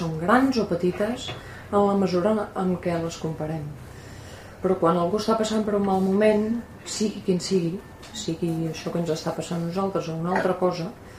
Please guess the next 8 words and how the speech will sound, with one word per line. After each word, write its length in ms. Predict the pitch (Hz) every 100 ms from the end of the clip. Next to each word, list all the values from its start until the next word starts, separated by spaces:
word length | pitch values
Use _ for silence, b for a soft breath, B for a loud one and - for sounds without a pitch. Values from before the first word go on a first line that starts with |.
| B B B B -
la 140 | 190
seva 280 | 190 202 190
magnitud 520 | 190 180 190 185 190
no 120 | 202 214
té 80 | 190
mesura. 400 | 160 160 151 185 - - - - B B B B B -
Amb 200 | 175 180
el 120 | 185